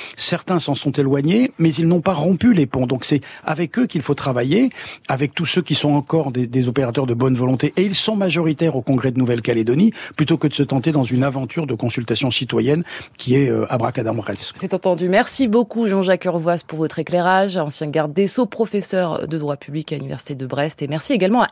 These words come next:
Speaker 2: Ici Brest Isel qui vous a accueilli pour assurer cette liaison.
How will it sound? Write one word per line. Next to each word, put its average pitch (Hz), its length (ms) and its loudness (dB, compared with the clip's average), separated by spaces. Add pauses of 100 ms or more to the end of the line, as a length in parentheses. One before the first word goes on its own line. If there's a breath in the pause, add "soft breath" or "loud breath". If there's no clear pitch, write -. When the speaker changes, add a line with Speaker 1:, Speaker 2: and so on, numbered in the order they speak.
Speaker 2:
Ici 269 320 2
Brest 214 320 2
Isel 214 320 2
qui 190 220 -6
vous 165 200 -2
a 151 40 4
accueilli 233 360 -2
pour 170 220 -6
assurer 165 400 -2 (420 loud breath)
cette - 260 -6
liaison. 185 440 4